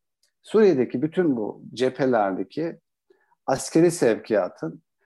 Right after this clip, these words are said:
yüzde yetmişi, hatta daha da fazlası Türkiye üzerinden gerçekleşti. Ve bunu Davutoğlu bir seferinde, yani Türkiye'nin yardımları olmasaydı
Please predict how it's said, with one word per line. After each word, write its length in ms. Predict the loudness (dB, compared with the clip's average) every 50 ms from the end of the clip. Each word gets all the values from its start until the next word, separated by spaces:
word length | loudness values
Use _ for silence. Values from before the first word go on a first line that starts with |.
| _ _ _ _ _ _ _ _ _ _ 0
yüzde 520 | 0 0 0 2 2 2 2 2 2 0 0
yetmişi, 720 | 2 2 2 2 0 -4 -4 -4 -6 -8 -8 -8 -8 -10 -12
hatta 380 | -12 -12 -12 _ -10 -6 -2
daha 240 | -2 0 0 2 2
da 80 | 0 0
fazlası 680 | -2 0 0 2 2 0 0 -6 -10 -10 -8 -10 -8
Türkiye 360 | -4 -4 -4 -2 2 2 2 2
üzerinden 480 | 2 2 2 2 2 0 0 0 0
gerçekleşti. 800 | 0 0 -2 -2 -4 -12 -14 -16 _ -20 -18 -16 -16 -16 _ _ _ _ _ _ _ _ 2
Ve 240 | 4 4 4 4 6
bunu 340 | 6 6 6 6 4 2 2
Davutoğlu 560 | 4 4 4 4 2 2 2 4 4 2 0
bir 40 | 0
seferinde, 760 | -2 -2 -2 -2 0 0 0 0 0 0 0 0 0 0 -2 -6 _ _ _ _ _ _ _ _ _ _ _ _ -4
yani 220 | -2 -2 -2 -2 -4
Türkiye'nin 440 | -6 -8 -8 -4 -4 -4 -4 -2
yardımları 580 | -2 0 0 -2 -2 -4 -6 -6 -4 -4 -6 -6
olmasaydı 1040 | -4 -2 -2 0 0 -2 -2 -4 -8 -10 -12 -12 -12 -12 -10 -8 -8 -8 -8 -10